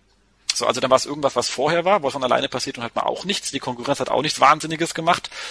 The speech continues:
So, und dann sitzt man da und denkt, Mist, was war's denn jetzt von der, von den letzten achtzehn Maßnahmen, die wir getan haben?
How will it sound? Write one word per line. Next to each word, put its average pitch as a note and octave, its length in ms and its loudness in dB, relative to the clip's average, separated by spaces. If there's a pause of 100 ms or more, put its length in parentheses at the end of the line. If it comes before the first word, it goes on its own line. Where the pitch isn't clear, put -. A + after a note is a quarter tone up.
(180)
So, - 120 -2
und A#2 80 0
dann A2 80 2
sitzt B2+ 180 -2
man C3+ 100 4
da C#3 120 6
und A2+ 100 2
denkt, G#2 220 -4
Mist, - 340 0
was - 160 -2
war's D3+ 140 8
denn C3+ 100 -2
jetzt A#2 140 -4
von A2 120 -4
der, A2 120 -6 (100)
von - 180 -12
den A2 80 -4
letzten - 240 -8
achtzehn - 240 -4
Maßnahmen, A2+ 340 -2
die A2 80 -6
wir A2+ 60 -6
getan A2 300 -6
haben? A2 160 -10